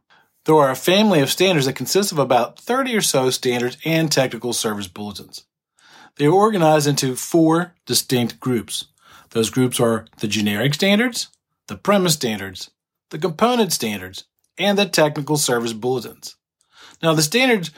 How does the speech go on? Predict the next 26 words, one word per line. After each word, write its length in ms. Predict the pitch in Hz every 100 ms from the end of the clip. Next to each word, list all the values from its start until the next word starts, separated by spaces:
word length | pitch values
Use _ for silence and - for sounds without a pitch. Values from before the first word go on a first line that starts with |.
| - _
grouped 260 | - 202 190
in 100 | 170
the 100 | 151
generic 520 | 135 143 175 208 -
list 460 | 117 107 101 117 151
are 120 | 185
standards 380 | 190 233 220 185
that 140 | -
you're 100 | 240
going 220 | 226 202
to 60 | 180
follow 580 | 175 170 156 123 120 - - _ _
every 340 | 123 147 170 185
single 300 | 202 202 190
day 300 | 135 123 113
that 200 | 107 123
you 140 | 117
pull, 500 | - 170 180 190 - _ _ _ _
you 120 | 104
terminate, 680 | - 175 175 170 165 156 151 _ _
you 140 | - 104
test 460 | - 151 139 -
cable 480 | - 120 104 107 - _ _
in 180 | 110 110
our 140 | 107
industry, 380 | 107 - 80